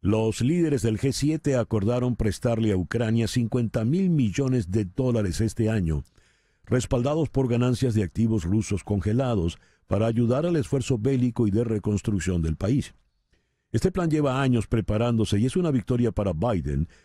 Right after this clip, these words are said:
quien ha estado presionando a sus aliados para que acepten el acuerdo,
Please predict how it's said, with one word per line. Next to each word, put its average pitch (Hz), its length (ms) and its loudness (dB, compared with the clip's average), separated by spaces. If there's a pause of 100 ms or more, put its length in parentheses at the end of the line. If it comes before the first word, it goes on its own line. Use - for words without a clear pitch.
(260)
quien 87 160 -2
ha 120 60 2
estado 123 300 0
presionando 123 580 0
a - 20 -4
sus 117 220 -2
aliados 117 500 0 (340)
para 120 180 2
que 117 140 -2
acepten 156 420 -2
el 120 100 2
acuerdo, 113 500 -2